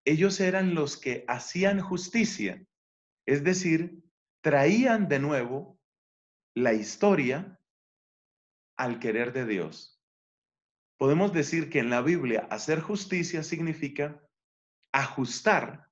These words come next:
la historia humana, ajustar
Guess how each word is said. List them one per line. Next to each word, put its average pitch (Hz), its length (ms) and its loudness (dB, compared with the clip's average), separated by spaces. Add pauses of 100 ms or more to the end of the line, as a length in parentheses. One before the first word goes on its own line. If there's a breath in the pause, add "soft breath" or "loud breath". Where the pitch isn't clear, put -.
(320)
la 113 220 0
historia 175 600 2
humana, 107 600 -4 (480)
ajustar 139 960 -4